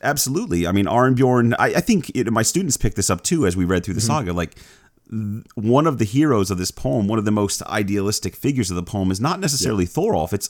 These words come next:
Speaker 1: Arnbjorn.
Speaker 2: Right. Yeah, I think that's right. Um, and, and so the generosity is sort of a major feature. But, I mean, it does seem as though the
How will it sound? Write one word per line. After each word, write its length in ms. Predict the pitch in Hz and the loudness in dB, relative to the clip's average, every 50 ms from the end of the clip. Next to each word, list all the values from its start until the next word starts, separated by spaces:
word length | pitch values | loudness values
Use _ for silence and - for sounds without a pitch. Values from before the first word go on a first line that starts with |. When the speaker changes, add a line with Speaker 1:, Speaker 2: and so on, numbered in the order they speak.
| - - | -8 -4
Speaker 1:
Arnbjorn. 560 | 120 135 381 254 110 82 73 67 58 60 - - _ _ _ _ _ _ _ _ _ _ _ _ | -2 0 2 2 0 0 -2 -4 -8 -12 -14 -16 _ _ _ _ _ _ _ _ _ _ _ _
Speaker 2:
Right. 280 | 98 110 135 131 - - _ _ _ _ _ _ _ _ _ _ _ - | -2 0 0 0 -2 -6 _ _ _ _ _ _ _ _ _ _ _ -4
Yeah, 120 | 104 120 | -2 -2
I 240 | 131 110 90 98 95 | -2 -2 -4 -6 -4
think 60 | 95 | -2
that's 180 | 113 107 - - | -2 -2 -2 -2
right. 260 | 131 139 123 - - _ _ - | -2 -2 -2 -4 -6 _ _ -10
Um, 400 | 95 95 92 92 90 85 90 - _ - - _ _ _ _ _ _ _ _ _ _ _ _ _ _ _ | -6 -4 -4 -4 -4 -6 -8 -12 _ -20 -20 _ _ _ _ _ _ _ _ _ _ _ _ _ _ _
and, 280 | - 107 110 110 117 113 - _ | -2 0 0 0 0 -4 -4 _
and 400 | 131 123 123 117 117 117 117 - - | 0 2 2 2 2 0 -2 -4 -6
so 320 | - - 151 147 151 151 - _ - | 0 4 4 4 4 2 -4 _ -4
the 120 | 135 143 | -2 0
generosity 800 | 127 139 175 185 175 156 143 143 185 180 - - 143 110 104 101 | 2 4 4 4 4 4 4 2 2 2 2 2 4 4 2 2
is 120 | 98 95 | 2 2
sort 120 | - 127 113 | 2 2 0
of 100 | 104 101 | 0 0
a 60 | 101 | 0
major 300 | 101 104 104 98 95 98 | 0 0 0 0 -2 -4
feature. 440 | - - 170 202 175 - 90 85 82 - - - - _ _ _ | -4 -4 -4 -4 -2 -4 -4 -4 -6 -10 -18 -20 -20 _ _ _
But, 160 | - 175 175 175 - 190 | 2 2 2 2 0 0
I 20 | |
mean, 120 | 196 196 202 202 | 2 4 2 2
it 80 | 170 | 2
does 220 | 214 240 254 247 - | 2 4 4 4 6
seem 260 | - - 226 247 233 | 6 4 4 4 2
as 100 | 185 135 | 2 2
though 200 | 135 135 127 123 | 4 4 4 2
the 440 | 120 113 127 123 123 120 123 120 - | 2 2 2 2 2 0 0 -2 -6